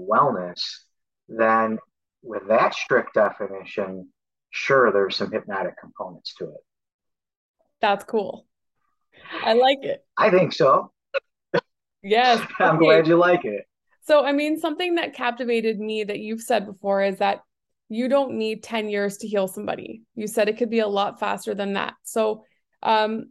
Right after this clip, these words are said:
Speaker 2: what should people know about how you treat P T S D?
Speaker 1: Yeah, so the, one of the myths to P T S D treatment is that it's going to take a long time, um, that it's going to be h-,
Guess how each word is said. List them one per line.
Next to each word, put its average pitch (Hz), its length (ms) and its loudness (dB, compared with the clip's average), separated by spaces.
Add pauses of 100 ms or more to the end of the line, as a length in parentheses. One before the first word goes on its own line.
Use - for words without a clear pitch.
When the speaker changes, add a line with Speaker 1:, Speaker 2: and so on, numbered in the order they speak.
(120)
Speaker 2:
what 254 260 -2
should 320 160 -8
people 302 280 -4
know 220 180 2
about 214 240 2
how 208 180 -2
you 220 240 -4
treat 220 380 -10
P 214 160 -10
T 214 140 -6
S - 180 -6
D? - 240 -16 (880)
Speaker 1:
Yeah, 196 300 -6
so 160 480 2
the, 151 600 0 (800)
one - 300 -4
of 277 100 0
the 131 100 2
myths 147 640 -4
to - 80 0
P 156 260 -4
T 143 220 -4
S 131 200 2
D 135 200 2
treatment 110 640 2
is 110 280 0
that 107 400 4 (460)
it's - 160 -12
going 127 260 2
to 135 100 2
take 127 300 2
a 127 40 2
long 104 340 4 (120)
time, 85 280 -12 (760)
um, 92 320 -4
that 120 140 4
it's 120 120 -2
going 135 220 4
to 135 60 2
be 127 140 0
h-, - 40 -4